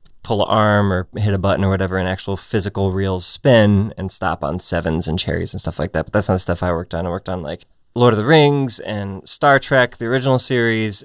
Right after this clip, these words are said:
and Game of Life and Monopoly, and, um, probably forgetting other things. But, uh, our company also did stuff like Spider-Man and Willy Wonka and stuff like that.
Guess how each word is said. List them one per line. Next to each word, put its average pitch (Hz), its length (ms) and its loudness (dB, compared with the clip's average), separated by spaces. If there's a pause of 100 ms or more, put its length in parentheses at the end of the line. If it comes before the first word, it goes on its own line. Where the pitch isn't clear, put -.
and 95 460 -6
Game 113 220 -6
of 107 80 -2
Life 151 340 4
and 104 100 -4
Monopoly, 110 880 0
and, 95 500 -4 (160)
um, 92 360 0
probably 95 300 -6
forgetting 85 360 -4
other 82 220 -2
things. 73 500 -6
But, - 320 -2
uh, 101 220 4 (140)
our 101 200 0
company 98 260 -4
also 95 200 -4
did 87 240 -8
stuff - 240 -10
like - 120 -16
Spider-Man 104 800 2
and 85 140 -6
Willy 101 180 -4
Wonka 92 300 -4
and 78 260 -6
stuff - 200 -14
like - 80 -20
that. - 320 -20